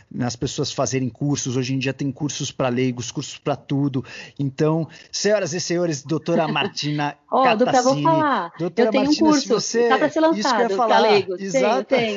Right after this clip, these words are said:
Speaker 2: tenho. Tenho de mil dias pra leigos.
Speaker 1: <laughs> Que
Speaker 2: Tenho,
Speaker 1: legal.
Speaker 2: sim.
Speaker 1: Que eu, eu ia falar agora, as pessoas que se
Speaker 2: É.
Speaker 1: interessaram por isso.
Speaker 2: <laughs>
Speaker 1: Esse assunto, né, de,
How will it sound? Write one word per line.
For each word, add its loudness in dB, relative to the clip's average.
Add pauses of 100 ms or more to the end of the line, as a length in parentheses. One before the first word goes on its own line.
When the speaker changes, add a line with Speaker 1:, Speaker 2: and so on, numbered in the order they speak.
(100)
Speaker 2:
tenho. -6
Tenho 0
de -4
mil 0
dias -2
pra -6
leigos. -2
Speaker 1:
<laughs> -
Que -10
Speaker 2:
Tenho, 0
Speaker 1:
legal. 0
Speaker 2:
sim. -10
Speaker 1:
Que -6
eu, -4 (180)
eu -6
ia -4
falar -4
agora, -2
as -8
pessoas -8
que -10
se -4
Speaker 2:
É. 2
Speaker 1:
interessaram -2
por 0
isso. 4 (140)
Speaker 2:
<laughs> -2
Speaker 1:
Esse -2
assunto, -6
né, -4
de, -10